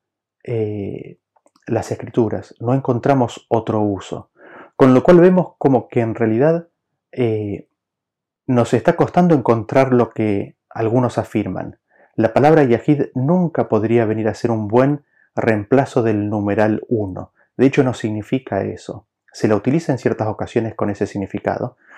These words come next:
pero cuando se quiere decir uno, el número uno o el numeral uno, se utiliza la palabra ejad. Y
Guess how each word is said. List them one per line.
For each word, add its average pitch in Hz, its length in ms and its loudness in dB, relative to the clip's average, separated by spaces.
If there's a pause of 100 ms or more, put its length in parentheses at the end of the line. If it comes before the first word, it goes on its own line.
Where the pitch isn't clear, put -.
(180)
pero 113 160 2
cuando 117 220 2
se - 160 -2
quiere 170 180 4
decir - 440 0
uno, 131 440 4
el 110 220 -4
número 127 340 0
uno 123 240 2
o 107 120 0
el 104 80 -2
numeral 104 420 0
uno, 117 400 -2 (260)
se - 140 -2
utiliza 139 380 0
la 131 180 0
palabra 127 500 2 (140)
ejad. 104 640 -2 (960)
Y 131 420 2